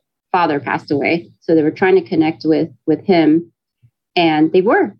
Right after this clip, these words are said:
able to connect with him successfully. But also the psychic brought up, uh, the fact that we have spirits in our home. And basically we were to just give them assignments,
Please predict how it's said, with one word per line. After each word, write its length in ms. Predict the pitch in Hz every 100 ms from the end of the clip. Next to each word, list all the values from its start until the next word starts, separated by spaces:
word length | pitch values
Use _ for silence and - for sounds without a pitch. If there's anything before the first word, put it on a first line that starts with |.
| _
able 280 | 180 165 160
to 180 | - 165
connect 280 | 170 160 160
with 120 | 156
him 120 | 147
successfully. 800 | 147 165 - 151 - 156 156 156 160
But 120 | 160
also 560 | 170 170 170 165 160 156 -
the 440 | 156 160 156 151 -
psychic 520 | _ - 165 170 151 -
brought 200 | 156 156
up, 260 | 156 - _ _ _ _ _ - - -
uh, 220 | 156 147
the 100 | 165
fact 380 | - 151 - _
that 300 | 151 143 -
we 140 | 156
have 420 | 165 151 143 147 - _
spirits 600 | _ 185 160 151 - _ -
in 340 | 160 147 - -
our 280 | 170 160
home. 420 | 165 143 160 180 - _ _ _ _ _ _ _ _ -
And 560 | - 196 208 165 - _ _ _ _
basically 520 | 165 175 180 170 170
we 240 | 156 160 165
were 320 | 160 160 160 -
to 200 | 170 156
just 260 | 156 156 - -
give 240 | 165 147
them 160 | 160 156
assignments, 720 | - 160 - 143 143 127 -